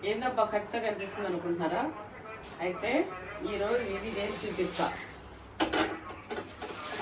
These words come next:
టట్టడై, బోటి,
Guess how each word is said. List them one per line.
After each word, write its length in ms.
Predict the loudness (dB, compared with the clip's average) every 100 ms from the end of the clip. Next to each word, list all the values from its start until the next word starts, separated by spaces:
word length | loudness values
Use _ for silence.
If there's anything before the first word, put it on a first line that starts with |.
| -2 -2 0 0 0 -4 -6 -8 -10 -10 -10 -10 -8 -8 -8 -10 -12 -12 -10 -10 -10 -12 -12 -14 -6 -2
టట్టడై, 680 | 0 2 4 4 4 0 -4 -10 -12 -14 -14 -14 -14 -14 -14 -14 -14 -10 2
బోటి, 380 | 2 4 0